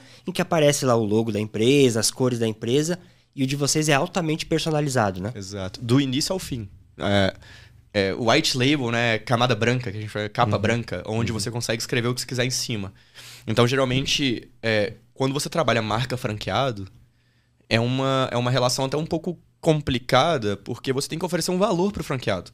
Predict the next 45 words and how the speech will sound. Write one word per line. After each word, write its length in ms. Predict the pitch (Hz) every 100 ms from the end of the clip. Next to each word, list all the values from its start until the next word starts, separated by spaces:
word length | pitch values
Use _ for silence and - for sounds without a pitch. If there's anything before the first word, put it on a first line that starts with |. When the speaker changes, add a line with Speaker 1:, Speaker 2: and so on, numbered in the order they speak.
| 104
Speaker 3:
Uhum. 240 | 87 87
Speaker 2:
né? 200 | 92 101 - -
Quando 140 | 175 202
a 40 |
loja 200 | 131 117
é 40 |
sua, 300 | 101 - 165
é 20 | 120
própria, 320 | - 151 -
beleza. 380 | 143 151 101 - - - - -
Então, 140 | 135
o 20 |
que 60 | 151
a 40 |
gente 180 | 156 160
faz? 240 | - 104 107
A 20 |
gente 180 | 120 -
coloca 300 | 120 127 147
a 60 |
capa 580 | - 120 143 - 104 113 - _
da, 340 | 110 101 95 90
das 200 | 104 -
cores, 400 | 139 151 120 104
do 100 | 104
logo, 360 | 104 135 120 110
da 100 | 104
comunicação 800 | 113 107 110 110 - 120 110 113 - _ -
da 180 | 110 131
marca, 540 | 110 120 139 170 175 131
desde 840 | 113 127 190 196 147 143 117 107 - -
a 100 | 110
visão 340 | 117 110 120
que 100 | 156
o 40 | 160
lojista 420 | 127 110 120 104
tem, 340 | - 104 160 - _ _ _
tá? 200 | 101 113 - _ _ _ -
Até 260 | 113 113 131
a 60 |
visão 220 | 151 151 151
que 60 |
o 40 | -
consumidor 540 | 170 - 147 139 156
tem. 280 | 107 98